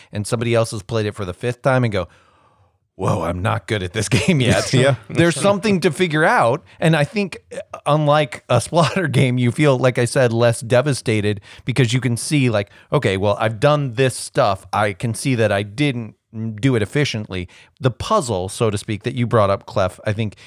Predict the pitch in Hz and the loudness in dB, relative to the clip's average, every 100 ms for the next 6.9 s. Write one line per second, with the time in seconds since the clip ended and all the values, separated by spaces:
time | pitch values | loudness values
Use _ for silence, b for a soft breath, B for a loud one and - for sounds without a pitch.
0 | B - 123 151 135 - 214 185 143 123 | B -2 0 0 -2 -4 -2 0 2 2
1 | 117 - 92 113 101 73 - B - 110 | 0 -4 0 2 2 -4 -16 B -2 0
2 | 98 113 - 170 147 123 113 110 101 101 | 0 -4 -4 0 2 0 2 2 2 2
3 | 113 104 - 95 82 107 - 90 87 85 | -2 -2 -6 -12 -8 -10 -8 -6 -4 -4
4 | 82 - 98 95 113 95 113 104 - 104 | -6 -4 -4 -4 -6 0 0 0 -4 -4
5 | 104 107 101 - - 98 - b b b | -4 -4 -6 -6 -8 -8 -10 b b b
6 | _ 120 110 - 120 104 107 101 | _ -2 0 2 0 0 -2 -4